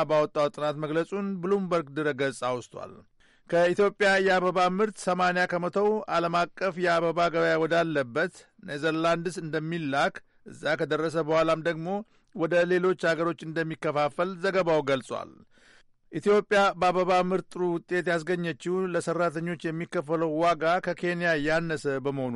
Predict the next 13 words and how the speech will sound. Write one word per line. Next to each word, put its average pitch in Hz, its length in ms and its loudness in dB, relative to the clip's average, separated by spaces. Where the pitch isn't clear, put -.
ነው። 107 160 -16
በዛም 139 400 -2
ላይ 180 200 4
የአየር 156 480 0
ንብረቷ 165 380 -4
የተሻለ 160 480 0
በመሆኑ 165 340 -4
የሚፈኩት 185 600 0
አበቦች 160 420 0
መጠን 180 360 -4
ተለቅ 170 340 0
ይላል 160 440 2
ሲሉ 180 340 -4